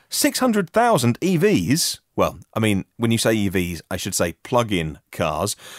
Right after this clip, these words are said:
but six hundred thousand plug-in cars on the road in China. I'll pop a link to Inside E Vs in the show notes.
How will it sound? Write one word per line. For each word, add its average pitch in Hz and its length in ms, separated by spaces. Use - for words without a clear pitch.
but - 240
six 202 240
hundred 175 220
thousand 156 340
plug-in 135 360
cars 139 460
on 151 100
the 139 100
road 175 220
in 180 100
China. 151 440
I'll 117 120
pop 110 120
a 101 40
link 110 180
to 95 100
Inside 101 300
E 95 80
Vs 101 240
in 92 60
the 85 60
show 107 240
notes. 78 380